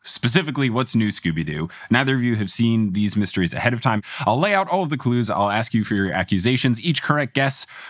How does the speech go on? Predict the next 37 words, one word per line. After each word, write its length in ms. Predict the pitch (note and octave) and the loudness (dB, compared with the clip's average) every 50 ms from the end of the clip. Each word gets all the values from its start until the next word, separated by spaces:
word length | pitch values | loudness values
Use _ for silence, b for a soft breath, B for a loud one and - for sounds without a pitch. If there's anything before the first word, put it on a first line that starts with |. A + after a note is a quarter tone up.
| B B | B B
of 280 | A2 B2 C3 A#2 G#2+ | 0 2 2 0 -2
the 100 | A2+ G2+ | -4 -4
culprit, 480 | E2+ - F#3 G3+ F3 - E3+ - A2 G2+ | -2 0 0 0 2 0 0 0 0 0
their 140 | G2+ G2+ A2 | 0 0 2
means, 420 | C3 D3+ D#3 D#3 D3+ D3+ C#3 A#2 | 2 2 2 2 2 2 2 2
their 140 | - G#2 G2 | 2 2 2
motive 540 | G2 A#2 B2+ C3 A#2+ B2 B2 A#2+ A2 G#2+ - | 4 4 2 2 2 0 0 -2 -2 -4 -4
will 180 | G2+ G#2 G#2+ | -2 -2 0
earn 240 | F#2+ A2 A#2 A#2 A2 | 2 2 2 4 2
you 140 | G#2 F#2+ F2+ | 2 0 -2
points, 400 | - - D3 C#3 C3+ C3+ B2+ - B B B - | 0 2 2 2 2 2 0 -4 B B B -8
but 100 | G#2+ F2 | -4 -4
there's 200 | F#2 F2+ - C3+ | -2 0 0 0
also 220 | C3+ - - D3 | 2 2 0 0
bonus 340 | A#2 D3 D#3+ F#3+ F#3 F3+ - | 2 2 2 2 2 0 -2
points 360 | - - G#3 G3+ F#3+ - - | -2 -2 0 0 -2 -2 -4
at 100 | C3+ C3+ | -4 -2
stake. 400 | - - - F#3+ G3+ F#3 - - B B B B C3 B | 0 0 2 2 2 0 -2 -6 B B B B -6 B
If 120 | A2 A#2 | 0 2
your 140 | D3+ E3+ D#3+ | 2 2 2
guess 280 | B2 D3 D3+ D3 - | 2 0 0 0 0
matches 360 | C#3 C#3 C#3 C3+ - C3 A#2 B2 | 0 0 0 2 0 0 2 2
my 180 | A#2+ A2 G2+ - | 2 0 2 2
incorrect 460 | D3+ D3+ C#3 - C3+ B2+ B2+ A#2 - | 2 2 4 2 2 2 2 2 2
guess, 280 | A#2+ A#2+ - - - B B B B | 0 0 0 -2 -6 B B B B
you 140 | G2+ A2 | 2 2
will 140 | G#2+ G#2 G#2+ | 2 2 0
earn 260 | G#2+ A2+ A2+ A2+ A2 | 2 2 2 2 2
a 140 | G#2+ F2+ F#2+ | 2 2 2
Misery 360 | G2 G2+ A#2+ A2 G#2+ A2 A#2 | 4 4 2 2 2 2 2
Loves 240 | G#2+ G2+ G#2 G2 - | 2 2 0 -2 0
Company 340 | - A2 G2 F2 F#2+ F2 E2 | 0 0 0 2 2 2 2
bonus 300 | D#2+ G#2+ A#2 B2 A#2 - | 2 2 2 2 0 -2
point. 380 | - - A#2+ A2+ A2+ G#2 - B B B B B | -2 0 0 2 2 0 -4 B B B B B
And 360 | B - C#3+ C#3+ C#3+ D3 C3+ B B B B | B 0 2 2 2 0 0 B B B B
if 140 | G3 F#3 - | -2 0 2
you 300 | A3+ A#3 A#3 A3+ F#3+ | 2 2 2 0 -2